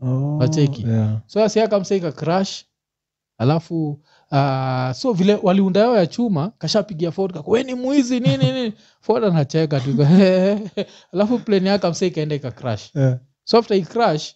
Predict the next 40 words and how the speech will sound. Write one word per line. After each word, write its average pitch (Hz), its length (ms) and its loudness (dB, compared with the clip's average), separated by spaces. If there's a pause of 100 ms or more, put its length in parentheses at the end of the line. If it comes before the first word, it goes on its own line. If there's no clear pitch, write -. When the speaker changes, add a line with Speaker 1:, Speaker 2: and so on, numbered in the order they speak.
(140)
Speaker 2:
ai, 107 440 -2
juu 135 240 -2
kuna 151 200 -2
tumia 147 260 -2
mbao. 143 380 0 (200)
So 120 60 2
of 117 60 2
Speaker 1:
Mm. 113 60 -4
Speaker 2:
course 151 200 -6
mbao 139 260 -2
huko 131 260 -8
juu 120 360 -10
sijui 123 260 -6
nini 120 300 -2
ika 107 220 -8
crash. 113 360 -4 (460)
Ah, 113 120 -2
biashara 123 380 0
ikaenda 107 340 -4
tu 117 140 -8
chini, 104 240 -6
kaka 113 440 -2
bought 123 320 -2
out, 113 300 -6 (200)
kaka. 123 300 0
Speaker 1:
Oh. 151 220 2
Speaker 2:
Yeah, 175 580 2 (160)
yeah. 92 240 -14 (360)
Speaker 1:
Wow. 135 160 -4
Speaker 2:
So 135 460 -2 (200)
kuna 160 200 -4
raya 165 240 -2
jo 180 140 -4
zimeishi 123 720 -8
earth 110 360 -4
zile 98 260 -4
zimelive 95 500 -4
legacy 98 440 -6
zingine. 98 520 -6
Speaker 1:
Mm. 110 420 4